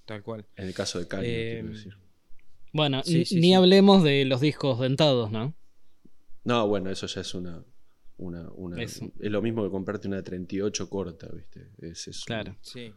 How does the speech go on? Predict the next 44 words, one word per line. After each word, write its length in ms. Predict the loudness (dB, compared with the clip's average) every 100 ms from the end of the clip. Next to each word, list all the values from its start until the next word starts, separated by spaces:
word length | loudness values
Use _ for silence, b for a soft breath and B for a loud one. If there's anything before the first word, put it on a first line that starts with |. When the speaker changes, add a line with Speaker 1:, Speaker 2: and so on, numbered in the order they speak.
| -14
Speaker 2:
una 140 | -8 -6
lote-, 260 | -8 -8
con 180 | -6 -4
una 220 | -2 -2
bala. 360 | -2 -4 -8 -14 -20
Es 160 | -16 -12
una 160 | -8
lotería, 460 | -8 -8 -8 -8 -8
una 140 | -10
Speaker 1:
Y 20 | -8
Speaker 2:
ruleta 200 | -4 -2
Speaker 1:
se, 100 | -2
Speaker 2:
rusa. 120 | -4 -6
Speaker 1:
se, 200 | -6 -6
se, 320 | -8 -6 -8 -8
yo, 220 | -6 -6 -8 -10
yo 140 | -4
no 120 | -4 -2
puedo 240 | -2 -2
creer 300 | -2 -4 -4
todavía 400 | -4 -4 -2 -4
que 80 | -6
se 160 | -10
sigue 360 | -8 -6 -4 -4
viendo 420 | -4 -6 -4 -6
eso 220 | -6 -6 -8
en 100 | -6
las 140 | -10
ferreterías, 640 | -12 -10 -10 -10 -8 -8 -8
se 100 | -12
sigue 240 | -10 -8
vendiendo, 420 | -6 -8 -8 -6 -8
Speaker 2:
Sí. 60 |
Speaker 1:
la 60 | -8
gente 180 | -10 -8
lo 80 | -8
sigue 260 | -8 -6
usando. 400 | -8 -8 -8 -6 -6
Es, 260 | -8 -12 -12
es, 240 | -10 -10
eh, 360 | -10 -10 -10 -14 -18 -20 -20 _ _ -20 _ -12
no, 480 | -6 -4 -2 -4 -4
no, 500 | -6 -6 -6 -6 -8
em, 800 | -10 -12 -14 -12 -8 -8 -8 -12